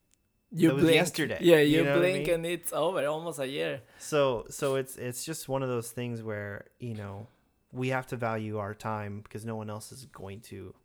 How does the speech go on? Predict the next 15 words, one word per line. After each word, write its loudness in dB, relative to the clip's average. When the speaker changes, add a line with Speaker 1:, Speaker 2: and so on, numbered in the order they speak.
Speaker 2:
really, -12
you -10
know, -10
for -6
the -4
most -8
part, -14
unless, -14
you -14
know, -12
some -14
billionaire -10
comes -18
along -14
and -14